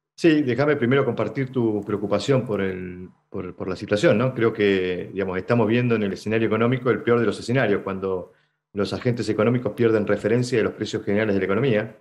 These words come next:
Y en parte eso es consecuencia de el que no hay una respuesta política. El gobierno no está dando respuesta frente a esta crisis.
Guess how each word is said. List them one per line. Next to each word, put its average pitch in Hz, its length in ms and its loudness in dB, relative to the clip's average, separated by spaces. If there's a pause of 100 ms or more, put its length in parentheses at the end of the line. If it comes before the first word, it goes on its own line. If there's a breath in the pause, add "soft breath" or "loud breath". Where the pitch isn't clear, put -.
(640 loud breath)
Y 123 120 4
en 135 160 4
parte 170 420 2
eso 160 200 0
es 147 80 0
consecuencia 135 680 0
de 131 540 2
el 110 140 -8
que 107 120 -2
no 117 80 2
hay 131 80 4
una 127 140 2
respuesta 117 400 -4
política. 120 560 -2 (320)
El 95 80 -12
gobierno 131 300 2
no 131 80 2
está 139 220 0
dando 151 180 0
respuesta 139 840 -2
frente 107 320 -2
a - 20 0
esta 113 160 -4
crisis. 113 520 -2